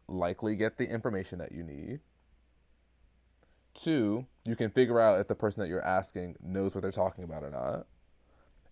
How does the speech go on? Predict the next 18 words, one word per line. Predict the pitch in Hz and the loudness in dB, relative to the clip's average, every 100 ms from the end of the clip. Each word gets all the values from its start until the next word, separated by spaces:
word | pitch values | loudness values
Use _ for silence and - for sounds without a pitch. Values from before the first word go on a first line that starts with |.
| - | 0
And | 135 127 | 0 0
three, | 135 143 | 0 0
you | 123 | 0
can | 131 | 0
also | 123 123 | 0 -2
show | 110 - 110 113 | -6 -4 0 0
people, | 113 101 92 87 80 98 - _ _ _ _ _ - | 0 -8 -6 -4 -2 -4 -10 _ _ _ _ _ -4
basically | 107 101 101 | -2 0 -2
the | |
person | 101 98 98 | -2 -2 -2
you're | |
asking | - - 92 | -4 -6 -6
the | |
question | - 92 95 92 | -2 -2 -2 -8
to, | 101 | -6
that | 90 80 | -6 -2
you, | |
like, | 95 | -2